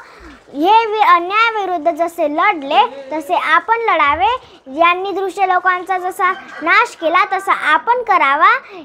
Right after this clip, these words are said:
जसे आपण धाडसी व्हावे, पराक्रमी व्हावे, न्यायी व्हावे,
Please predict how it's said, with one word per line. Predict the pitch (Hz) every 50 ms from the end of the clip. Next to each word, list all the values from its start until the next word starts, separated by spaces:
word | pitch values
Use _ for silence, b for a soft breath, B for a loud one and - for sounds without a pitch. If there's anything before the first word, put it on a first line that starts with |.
| 240 - 240 240
जसे | 311 330 330 - 196 240 294 311 B B B B
आपण | - 311 349 - 403 381 349
धाडसी | 320 359 349 320 349 370 359 - 453 466
व्हावे, | 427 415 359 330 320 330 392 415 427
पराक्रमी | 427 - 359 359 370 349 349 349 320 330 339 359 403 440 453
व्हावे, | 427 415 392 359 320 330 339 392 415 381
न्यायी | 339 311 320 349 370 403 440 466 453
व्हावे, | 415 370 320 294 277 330 381 427 466